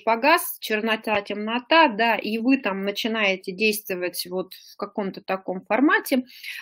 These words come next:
да, вы действуете безошибочно,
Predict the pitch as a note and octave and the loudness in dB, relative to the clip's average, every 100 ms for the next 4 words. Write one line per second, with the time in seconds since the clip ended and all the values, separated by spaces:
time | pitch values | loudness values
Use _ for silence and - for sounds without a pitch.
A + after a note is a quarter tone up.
0 | - F#3 D#4 D#4 B3 F#3+ A#3+ B3 - G#3 | -2 4 6 6 4 4 0 0 -4 -6
1 | G#3 F#3 F#3+ F#3 - - D3+ - - - | -6 -8 -8 -6 -6 -6 -8 -10 -12 -10
2 | - | -12